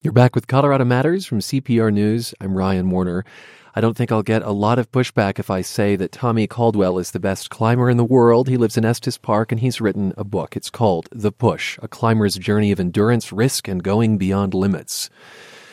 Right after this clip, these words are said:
And Tommy, in your twenties, you, you seem to have it all, a promising climbing career. You were part of the first couple of climbing with Beth Rodden. You two got married, um, but then you write in detail about how that relationship fell apart.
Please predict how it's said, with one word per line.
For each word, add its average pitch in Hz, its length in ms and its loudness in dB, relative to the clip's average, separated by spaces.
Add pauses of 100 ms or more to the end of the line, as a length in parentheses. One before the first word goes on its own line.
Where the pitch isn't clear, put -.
(160)
And 127 140 0
Tommy, 185 320 4
in 170 100 6
your 156 140 4
twenties, 214 500 2
you, 170 220 6
you 143 140 2
seem 202 240 2
to 196 80 0
have 170 200 0
it 160 80 4
all, 104 280 2
a 107 40 -6
promising 151 680 -2
climbing 101 440 -2
career. 151 680 0 (480)
You - 100 -8
were 92 80 -6
part - 280 0
of 135 80 2
the 127 80 0
first - 440 0
couple 151 400 2
of 143 220 -6
climbing 123 560 -2
with 123 320 -2 (140)
Beth 110 360 -4
Rodden. 110 520 -2 (580)
You 95 80 -8
two 123 200 -2
got 104 200 -2
married, 107 580 0 (160)
um, 95 500 -4 (100)
but 131 100 -8
then 196 140 -4
you 285 100 -2
write 160 240 -2
in 139 100 0
detail 104 640 -4
about 98 260 -6
how 107 200 -6
that 101 180 -6
relationship 95 680 -8
fell 85 360 -10
apart. - 580 -16